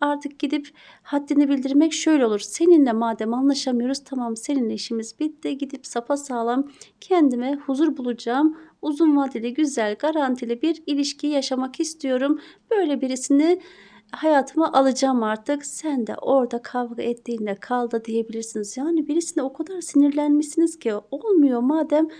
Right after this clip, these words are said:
artık beni yorma dediğiniz enerjilerdesiniz.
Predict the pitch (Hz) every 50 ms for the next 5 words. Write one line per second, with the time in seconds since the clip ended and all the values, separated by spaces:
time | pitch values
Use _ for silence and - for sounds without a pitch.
0 | - - _ - 330 330 320 - 302 - - 269 277 311 302 262 226 220 226 262
1 | 285 285 262 240 226 220 220 226 226 - 240 247 262 302 311 - - - - -
2 | - - _ _ - 240 262 262 262 254 247 233 240 247 247 247 240 254 240 -
3 | - 226 208 208 - -